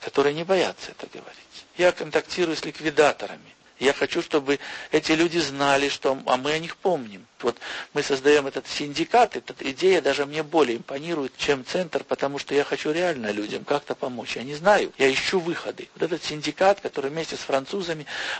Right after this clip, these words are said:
мы уже пытаемся зарегистрировать, непростое дело, сразу скажу. Тут ничего просто не бывает.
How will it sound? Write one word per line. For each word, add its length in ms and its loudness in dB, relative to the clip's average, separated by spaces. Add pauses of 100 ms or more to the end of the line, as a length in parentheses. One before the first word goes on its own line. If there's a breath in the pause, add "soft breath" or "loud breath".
мы 280 0 (500)
уже 200 0
пытаемся 640 2
зарегистрировать, 840 0
непростое 720 2
дело, 240 0
сразу 340 -2
скажу. 420 -10 (200)
Тут 220 -6
ничего 320 2
просто 340 -8
не 100 -14
бывает. 380 -14